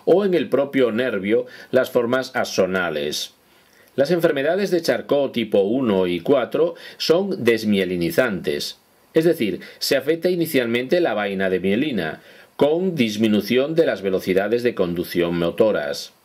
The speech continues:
Las enfermedades de Charcot de tipo uno son autosómicas dominantes y constituyen más del cincuenta por ciento de los casos. Las enfermedades de Charcot tipo cuatro son recesivas.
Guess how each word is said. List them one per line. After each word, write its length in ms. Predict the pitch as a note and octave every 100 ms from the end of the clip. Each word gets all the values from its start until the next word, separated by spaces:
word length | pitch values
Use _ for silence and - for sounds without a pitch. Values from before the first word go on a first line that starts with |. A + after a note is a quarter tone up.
| _ _ -
Las 240 | E3 E3
enfermedades 580 | C#3 B2 A2 C3 F3+ E3
de 100 | E3
Charcot 500 | C3 G#2+ - C3 A#2
de 100 | F#2+
tipo 280 | A#2+ B2+ D3
uno 380 | A2+ A2 - - -
son 260 | - D#3+ F#3+ -
autosómicas 800 | C3 - G#2 - A2+ G#2+ G#2+ G2
dominantes 720 | G2+ A2 D3+ A2 G#2+ A2+ - - -
y 100 | C#3+
constituyen 840 | E3+ D3 - C3 D#3 E3+ F#3+ D#3+
más 220 | C#3 E3 E3
del 100 | F#3
cincuenta 440 | E3+ B2+ C3 E3
por 140 | C3+ -
ciento 360 | A2 G#2+ G#2
de 80 | G2
los 180 | G2 -
casos. 600 | C3+ B2 - D#2 D2+ - _ - - -
Las 180 | B2 B2
enfermedades 800 | A#2 A2 G#2+ A2+ C#3 D3 A2 - - - -
de 160 | B2+ D3+
Charcot 640 | D#3 A#2+ - B2 G#2 -
tipo 360 | F3 E3 A#2+ G#2
cuatro 500 | A2 A2 A#2+ D3+ -
son 380 | - B2+ D3 B2+
recesivas. 880 | B2 A#2+ - A2+ D#2+ C#2 - -